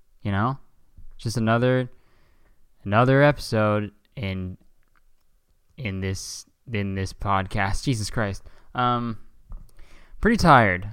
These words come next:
I'm not gonna lie. I'll say that. I'll be upfront. You know, I'm here up front. I'm, I'm at the front being like, "Hey, listen to me. I'm tired."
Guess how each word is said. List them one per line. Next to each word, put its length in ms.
I'm 80
not 180
gonna 160
lie. 340
I'll 140
say 240
that. 320
I'll 100
be 120
upfront. 500
You 100
know, 140
I'm 200
here 220
up 160
front. 260
I'm, 180
I'm 180
at 200
the 80
front 520
being 220
like, 260
"Hey, 500
listen 300
to 40
me. 160
I'm 140
tired." 420